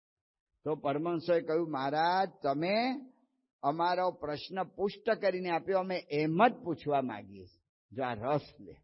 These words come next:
આ તો ઉડજુડ આમ તેમ સાંભળે ના સાંભળે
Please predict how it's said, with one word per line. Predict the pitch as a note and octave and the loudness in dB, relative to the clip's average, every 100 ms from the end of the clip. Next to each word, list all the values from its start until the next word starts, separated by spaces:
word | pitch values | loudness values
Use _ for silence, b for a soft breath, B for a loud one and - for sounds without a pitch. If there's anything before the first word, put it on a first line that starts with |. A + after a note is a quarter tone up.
| _ _ _ _ _ _ _ _ _ - | _ _ _ _ _ _ _ _ _ -10
આ | F3+ | -4
તો | F#3+ | 0
ઉડજુડ | F#3+ G3 F3 C#3 F#3+ E3 B2+ - _ _ _ - | 4 4 2 2 2 2 -4 -16 _ _ _ -4
આમ | F3+ F3 | -4 0
તેમ | F3 E3 D3 | 2 2 2
સાંભળે | E3 E3+ E3+ D3+ | 0 2 2 2
ના | D3+ | 2
સાંભળે | E3+ E3 D#3+ D#3 D3+ B2 - | 2 2 2 2 2 0 -6